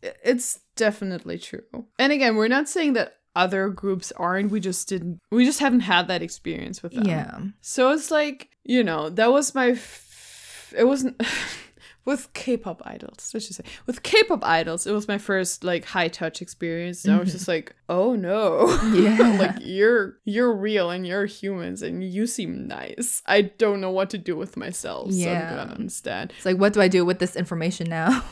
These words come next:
Speaker 2: <laughs>
Speaker 1: What do I do with this information? Help. <laughs> It was, it was really, like, e-, emotionally, emotionally, those two days were a lot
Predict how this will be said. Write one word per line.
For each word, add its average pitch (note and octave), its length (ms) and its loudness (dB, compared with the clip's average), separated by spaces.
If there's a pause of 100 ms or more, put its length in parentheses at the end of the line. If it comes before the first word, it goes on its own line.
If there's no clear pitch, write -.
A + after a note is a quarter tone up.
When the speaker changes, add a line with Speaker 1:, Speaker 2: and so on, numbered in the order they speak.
(100)
Speaker 2:
<laughs> - 200 -14
Speaker 1:
What C4+ 280 6
do D4 100 0
I - 60 2
do B3 140 2
with A3 100 6
this G#3+ 140 0
information? F3+ 880 -4 (400)
Help. E3 420 0 (160)
<laughs> D4+ 640 4 (400)
It - 220 4
was, G#4 320 6
it B3+ 80 4
was G4+ 300 2
really, G#3+ 260 2
like, F#3 320 -2 (720)
e-, B3+ 160 6 (140)
emotionally, C4 1080 4
emotionally, G3+ 800 -4
those F#3 400 -6
two G3 260 -6
days F3 680 -6
were E3 380 -6 (140)
a D#3+ 80 -6
lot D#3+ 500 -4